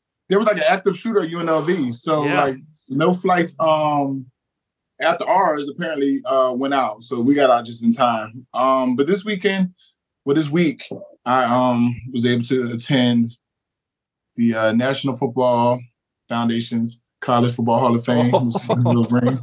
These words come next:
Speaker 2: <laughs> Wow.
Speaker 1: <laughs> And I had some great guys in my class. Um, Troy Vincent, um, Tim Tebow, Reggie Bush, Dwight Freeney, like, all those guys. So it was a great cla-, class. Even, um,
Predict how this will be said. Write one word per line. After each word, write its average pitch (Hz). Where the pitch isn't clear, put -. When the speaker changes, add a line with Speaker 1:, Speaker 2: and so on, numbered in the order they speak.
Speaker 2:
<laughs> -
Wow. 147
Speaker 1:
<laughs> -
And 170
I 180
had 220
some 214
great 170
guys 147
in 139
my 131
class. 127
Um, 110
Troy 139
Vincent, 123
um, 107
Tim 135
Tebow, 120
Reggie 117
Bush, 120
Dwight 120
Freeney, 123
like, 113
all 120
those 123
guys. 113
So 117
it 120
was 120
a 120
great 127
cla-, 135
class. 131
Even, 147
um, 135